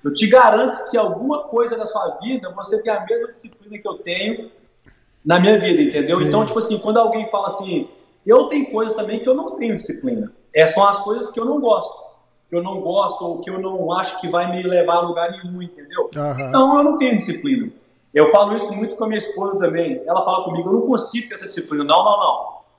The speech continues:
Speaker 1: Você não consegue ter a disciplina pras coisas que eu tenho, mas eu vou te mostrar qual que é a disciplina.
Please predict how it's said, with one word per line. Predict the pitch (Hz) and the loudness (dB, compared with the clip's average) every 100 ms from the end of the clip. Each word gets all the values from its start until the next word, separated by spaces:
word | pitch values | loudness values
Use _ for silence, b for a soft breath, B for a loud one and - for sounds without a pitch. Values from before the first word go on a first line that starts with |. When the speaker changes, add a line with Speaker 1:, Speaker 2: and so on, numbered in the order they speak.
| _ _ | _ _
Speaker 1:
Você | - | 0
não | 160 | 0
consegue | 180 185 143 170 190 185 | 0 -2 -2 0 -2 -4
ter | |
a | 196 | -6
disciplina | - 170 160 196 202 | -6 -6 -4 -2 2
pras | 208 185 | 2 2
coisas | - 185 190 | -2 -4 -4
que | 208 | -4
eu | 226 | -6
tenho, | 214 185 143 - - | -6 -4 -4 -6 -8
mas | - 139 | -4 -2
eu | |
vou | 139 | -4
te | - | -6
mostrar | 202 202 - 180 | 0 0 2 -2
qual | 160 156 | -2 -2
que | 160 | -4
é | |
a | |
disciplina. | - 143 - 131 | -8 -16 -10 -10